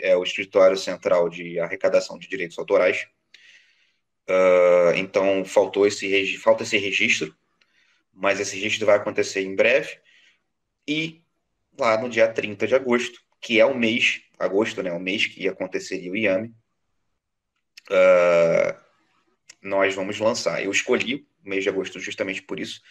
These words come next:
porque eu queria que todo o processo, desde a escolha das músicas, a escolha dos intérpretes, a escolha dos músicos que fizeram parte dessa, desse trabalho, fosse ligada ao, ao Iame. Só tem uma exceção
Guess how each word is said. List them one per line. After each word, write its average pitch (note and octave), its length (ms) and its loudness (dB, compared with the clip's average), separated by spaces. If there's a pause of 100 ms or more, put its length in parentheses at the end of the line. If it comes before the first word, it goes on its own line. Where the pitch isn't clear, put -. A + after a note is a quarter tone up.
(260)
porque A2 220 -6
eu A2+ 80 -2
queria A#2 240 -4
que - 220 -14 (100)
todo D#3+ 500 -6 (300)
o B2 100 -8
processo, - 640 -4
desde B2+ 500 -2
a - 80 0
escolha C3 360 0
das C3 180 2
músicas, G2 560 -10 (380)
a G2 100 -2
escolha A#2+ 360 -2
dos A#2+ 140 -6
intérpretes, G2 680 -4
a G2 40 0
escolha A#2+ 340 -2
dos A#2 200 -8
músicos C3+ 460 -6
que - 120 -16
fizeram A#2 360 -6
parte G#2+ 340 -2
dessa, G#2 500 0 (600)
desse G2 280 -4
trabalho, G#2 480 -2
fosse - 680 -8 (460)
ligada A#2 760 -2 (380)
ao, G#2 580 2
ao A#2 160 2
Iame. F2 240 0
Só A#2+ 160 -4
tem C#3+ 300 -4
uma F3+ 340 -2
exceção - 440 -6